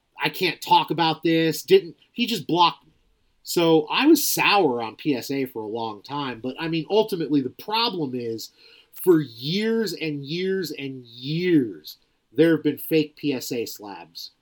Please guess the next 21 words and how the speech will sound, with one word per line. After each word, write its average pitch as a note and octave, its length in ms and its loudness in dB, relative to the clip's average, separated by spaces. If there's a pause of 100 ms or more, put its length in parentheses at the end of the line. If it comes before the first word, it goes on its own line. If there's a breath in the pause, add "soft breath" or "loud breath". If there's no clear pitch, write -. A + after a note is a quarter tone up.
(180)
that A#2 180 -10
have A#2 160 -10
been G#2+ 300 -10 (340)
just - 320 -10
decimating B2 600 -4
the G#2+ 80 -16
market. F2 420 -18 (640)
Um, G#2 420 -14 (220)
and A#2 560 -10 (480)
I C3 200 -2
ended E3 240 0
up D#3 240 2
getting D3 260 -2
in C#3+ 120 -4
touch D3+ 360 -4
with C#3 260 0
a A#2+ 400 -2 (400)
F D#3 180 -6
B D3+ 140 0
I C3 180 0
agent A2 460 -6